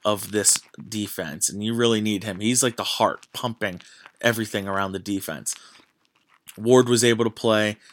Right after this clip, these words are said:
Damarius Randall was able to play. Peppers was able to play.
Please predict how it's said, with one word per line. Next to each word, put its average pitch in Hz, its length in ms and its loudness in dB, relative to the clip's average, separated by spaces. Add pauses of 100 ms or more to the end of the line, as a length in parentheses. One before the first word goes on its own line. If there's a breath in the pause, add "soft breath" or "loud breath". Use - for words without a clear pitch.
(280 soft breath)
Damarius 117 440 2
Randall 113 220 0
was 107 100 -2
able 110 240 2
to 107 100 -16
play. 107 320 0 (460)
Peppers 127 320 0
was 113 140 -2
able 113 200 0
to 107 60 -2
play. 104 340 -2